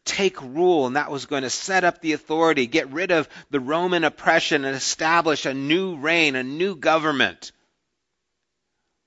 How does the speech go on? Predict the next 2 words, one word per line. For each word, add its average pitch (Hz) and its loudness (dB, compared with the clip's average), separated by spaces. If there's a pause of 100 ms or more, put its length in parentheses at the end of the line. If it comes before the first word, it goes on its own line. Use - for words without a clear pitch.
(2250)
That's 151 -10
you. 107 -14